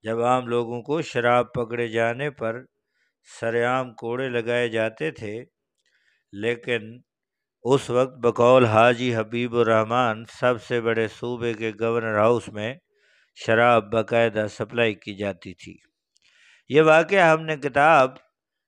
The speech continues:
क्या क्या न देखा, जो हाजी हबीबुर रहमान का इंटरव्यू है, वहाँ से लिया है।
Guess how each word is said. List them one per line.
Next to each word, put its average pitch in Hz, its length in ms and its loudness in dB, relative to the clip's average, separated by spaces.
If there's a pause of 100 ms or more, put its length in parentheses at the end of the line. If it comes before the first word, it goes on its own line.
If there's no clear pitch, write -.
(160)
क्या 147 220 0
क्या 160 220 -4
न 151 140 -8
देखा, 135 440 -6
जो 165 160 -4
हाजी 131 340 0
हबीबुर 123 460 -8
रहमान 113 440 -6
का 117 140 -8
इंटरव्यू 113 600 -10
है, 123 120 -6
वहाँ 117 360 -10
से 104 160 -14
लिया 95 320 -12
है। 85 300 -18